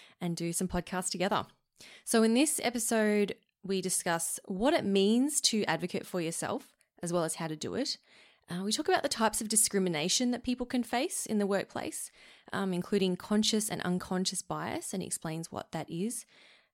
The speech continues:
Um, John shares his experience with discrimination and how he managed it at the time. And we also talk about self-love and why it's important to, as he calls it, charge your battery.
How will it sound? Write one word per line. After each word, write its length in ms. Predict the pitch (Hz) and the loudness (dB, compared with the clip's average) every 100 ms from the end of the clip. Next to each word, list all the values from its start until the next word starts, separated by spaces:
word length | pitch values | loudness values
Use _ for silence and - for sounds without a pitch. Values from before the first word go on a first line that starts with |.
| - | -10
Um, 360 | 175 175 170 - | -6 -4 -6 -6
John 220 | - 247 262 | 0 2 4
shares 380 | 285 262 233 - | 4 4 2 -4
his 180 | 196 202 | -4 -2
experience 800 | - - 175 175 160 - - | 0 -2 0 0 -2 -4 -6
with 240 | 170 160 - | -6 -8 -4
discrimination 720 | 180 - 165 156 151 - 165 | -4 -2 -6 -6 -4 -4 -6
and 120 | 156 | -10
how 260 | 160 160 160 | -8 -8 -10
he 320 | - 190 190 | -6 -4 0
managed 480 | 175 147 151 151 - | 0 -2 -4 -4 -6
it 100 | - | -6
at 100 | 165 | -10
the 80 | - | -8
time. 460 | - - 151 202 320 _ - - - _ _ _ - | -10 -8 -4 -4 -4 _ -20 -20 -20 _ _ _ -6
And 100 | 240 | -2
we 60 | 285 | 0
also 160 | 339 | 0
talk 220 | 349 285 | 2 2
about 260 | 254 226 - | 4 0 2
self-love 800 | - 220 214 185 160 147 170 - | 4 4 4 4 4 2 -2 -12
and 460 | 170 151 147 143 - - | -8 -8 -8 -8 -10 -6
why 280 | 170 180 | -2 0
it's 180 | 170 - | 0 -2
important 520 | 175 - 160 160 156 - | -4 -4 -8 -6 -4 -4
to, 400 | - 156 151 151 _ - _ _ _ _ - - | -4 -4 -6 -10 _ -20 _ _ _ _ -12 -6
as 100 | 175 | -2
he 80 | 170 | -2
calls 240 | 175 165 | -2 -6
it, 100 | - | -2
charge 600 | - - 190 190 185 175 | -2 -2 0 2 0 -2
your 400 | 165 160 156 110 | -2 -2 0 -2
battery. 800 | - 135 - - 156 - - | -2 -6 -4 -8 -8 -10 -12